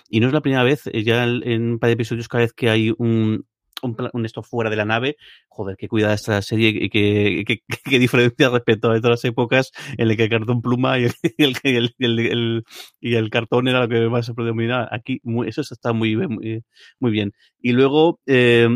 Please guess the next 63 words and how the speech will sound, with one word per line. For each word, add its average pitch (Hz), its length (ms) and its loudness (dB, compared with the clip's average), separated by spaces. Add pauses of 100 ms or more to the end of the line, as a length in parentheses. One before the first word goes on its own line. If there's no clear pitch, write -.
no 127 260 0
sé, 131 160 -2
pasa 127 200 0
que 135 100 -6
eso, 127 140 -2
es 95 120 -2
que 156 80 0
la 151 60 2
parte 147 220 -2
de, 151 160 2
de 143 100 0
Tarka 143 260 -6
y 143 180 0
de, 127 200 -4
de 127 120 0
Book, 143 300 -4
como, 113 400 -2
como 113 160 -4
es - 80 -10
tan 156 160 -4
rara, 165 220 -2
me, 160 140 -2
me 139 120 0
ha 135 60 -2
dejado 127 320 -2
un 113 80 -6
poco... 110 560 -2
Es - 100 -12
que - 60 -6
además 214 160 -4
podían, 190 400 -2 (280)
esto 131 220 -6
que, 180 220 -2
esto 156 200 -4
que 180 60 -4
han 175 60 0
hecho 190 160 -6
lo 156 80 -2
podían 120 160 2
haber 151 80 2
hecho 156 160 -6
ya 160 80 0
en 156 100 -2
el 113 80 -2
último 147 220 0
episodio 165 520 -2 (280)
y 110 100 -6
haberse 120 260 -2 (140)
metido 131 480 -2
también 113 320 -4
la 104 140 -2
parte 110 240 -4
esta 147 160 -4
de 139 60 0
meterse 139 220 -4
en 131 60 -2
la, 131 60 0
en 131 160 -2
las 123 180 0
bolas 123 300 0
esas 127 240 -8
de 123 160 -2
colorines 123 480 -2